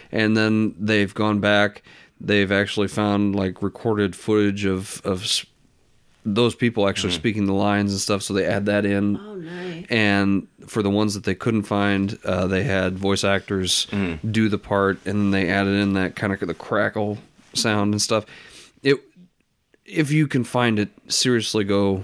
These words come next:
Speaker 1: and watch it. I think it's on H B O right now.
Speaker 2: Okay.
Speaker 1: Um, it, and the only bummer part of it is, is that H B O doesn't have the after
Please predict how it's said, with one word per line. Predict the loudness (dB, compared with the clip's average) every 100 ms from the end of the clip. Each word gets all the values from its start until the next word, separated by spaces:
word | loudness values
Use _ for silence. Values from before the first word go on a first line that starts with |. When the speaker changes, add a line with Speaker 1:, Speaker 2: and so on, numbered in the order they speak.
| -6
Speaker 1:
and | -4 0
watch | 0 0
it. | -2 0
I | 2
think | 2 2
it's | 0
on | 2
H | 0 0
B | 2 4
O |
right | 4 2
now. | 2 0 -4 -10
Speaker 2:
Okay. | -8 -6 -8 -14 -4
Speaker 1:
Um, | 0 2 2 2 -2 -6 -20 _ _ -14
it, | -14 -14 _ 0
and | 2 4 2 0 -4 -18 -6
the | 2 4
only | 6 4 2
bummer | -2 -2 0 2 2
part | 0 0
of | 0
it | 0
is, | 2 0 -2 -8 -18 -18 -4
is | 0
that | 4
H | 4 2
B | 2
O | 2
doesn't | 4 2
have | 0 0 0
the | 0
after | 0 -2 0 0 0